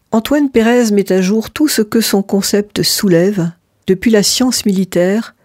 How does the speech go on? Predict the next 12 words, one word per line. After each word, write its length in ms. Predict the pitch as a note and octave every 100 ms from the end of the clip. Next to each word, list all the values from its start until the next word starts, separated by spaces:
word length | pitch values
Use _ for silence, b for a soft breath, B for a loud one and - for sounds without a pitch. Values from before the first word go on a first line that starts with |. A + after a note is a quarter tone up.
| b b b F#3+
les 140 | F3+
concepts 600 | F#3+ G#3 - B3 G#3+ F3+
technocratiques 960 | G#3+ - A3 G#3+ G#3 G3+ A3+ A#3 - -
nés 240 | F3+ G#3
de 80 | G3
l'aménagement 760 | D#3+ F3 G#3+ G#3+ G3+ F#3 G3+ G#3
du 120 | G3
territoire, 800 | F#3 F3 E3+ - F3 F#3 G#3+ - b b b b -
aux 140 | G#3
ressources 600 | A#3 A3+ C#4 - - F#3+
à 80 | G3
gérer, 460 | F3+ F3+ E3+ G#3